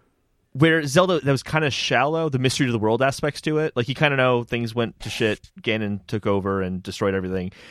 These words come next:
Whereas, like, this, unraveling the mystery is the game. So as you're exploring and finding out about this alien race you're investigating, it, it just so much was opened up. It gets, it's incredible. It's a really, really good game.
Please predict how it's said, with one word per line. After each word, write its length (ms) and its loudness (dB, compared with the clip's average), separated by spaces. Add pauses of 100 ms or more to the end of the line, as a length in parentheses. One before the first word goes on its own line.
(120)
Whereas, 160 2
like, 220 -2
this, 400 0
unraveling 720 2
the 80 -6
mystery 520 -6
is 120 -10
the 100 -12
game. 360 -10
So 100 0
as 80 2
you're 100 2
exploring 640 0
and 100 -2
finding 360 0
out 160 2
about 240 2
this 240 -6 (400)
alien 300 2
race 280 0
you're 60 -2
investigating, 720 -2 (240)
it, 320 -20
it 60 -20
just 180 -6
so 180 2
much 160 0
was 140 -6
opened 240 0
up. 120 2
It 100 -6
gets, 260 -6 (400)
it's 160 0
incredible. 400 -8
It's 100 -10
a 60 -2
really, 320 2
really 240 0
good 200 -8
game. 360 -6